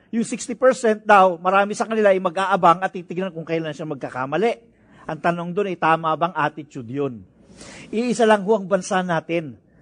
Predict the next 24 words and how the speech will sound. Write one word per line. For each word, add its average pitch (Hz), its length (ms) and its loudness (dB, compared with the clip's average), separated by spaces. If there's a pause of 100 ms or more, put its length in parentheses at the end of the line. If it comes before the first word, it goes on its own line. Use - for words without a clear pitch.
(140)
Dapat 175 320 2
matuto 190 300 -8
tayong 196 260 0
ipanalangin, 190 800 2
sino 269 400 -2
man 262 300 0
ang 226 160 -2
nanalong 202 480 2
presidente, 190 760 -4
binoto 185 400 -6
naman 180 220 -6
ninyo 180 180 -8
o 165 240 -4
hindi, 139 400 -6 (400)
dapat 240 460 6
ipanalangin 214 560 4
natin 202 260 0
na 196 80 0
siya'y 208 240 0
magtagumpay 180 840 0
dahil 160 240 2
ang 147 80 -12
kanyang 175 340 -8
tagumpay 160 640 0